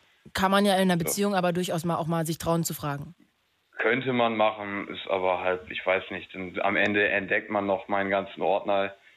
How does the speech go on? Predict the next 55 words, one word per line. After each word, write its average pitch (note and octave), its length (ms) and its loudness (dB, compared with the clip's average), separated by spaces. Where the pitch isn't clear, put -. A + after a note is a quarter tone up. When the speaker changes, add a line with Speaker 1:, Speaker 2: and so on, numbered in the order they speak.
Speaker 2:
Ich - 60 -20
hab - 80 -10
mittlerweile G2 560 0
jetzt F#2+ 240 -4
so, F#2+ 280 -4
ja, F#2 340 0
fünfhundert G2+ 400 -2
Videos, A#2+ 440 0
weiß G#2+ 200 2
ich G2 100 -6
nicht. F#2 180 -14
Und F#2 60 -6
da G#2 140 0
sind A2+ 100 -2
halt G#2 160 0
wirklich G#2+ 220 -4
sehr G2+ 280 0
komische G#2+ 460 -2
Sachen G2+ 300 2
auch F#2 180 0
dabei, F#2 400 -2
Speaker 1:
Was F3+ 240 0
heißt F#3 220 -2
Speaker 2:
die A#3 40 2
Speaker 1:
das? - 80 0
Speaker 2:
ich - 80 -4
mich G#2+ 160 -2
jetzt, - 300 -6
die G2+ 60 -20
ich - 60 -10
jetzt - 160 -2
auch G#2 80 0
nicht F#2 120 -6
machen G#2+ 220 0
würde. F#2 180 -6
Ja, G2+ 400 2
also G#2 200 0
ich - 160 0
hab, A2+ 200 -2
<clears throat> - 140 -20
ich C3+ 420 0
weiß B2+ 160 2
nicht, G#2 160 -6
also G#2 240 0
das - 140 -12
war A2 140 4
ja A#2+ 80 4
auch G#2 100 -4
einer A2 180 -2
der G#2 140 -2
Themen, A#2 260 0
warum G#2+ 160 2
ich G#2+ 80 0
angerufen A#2 340 0
habe. A#2+ 200 0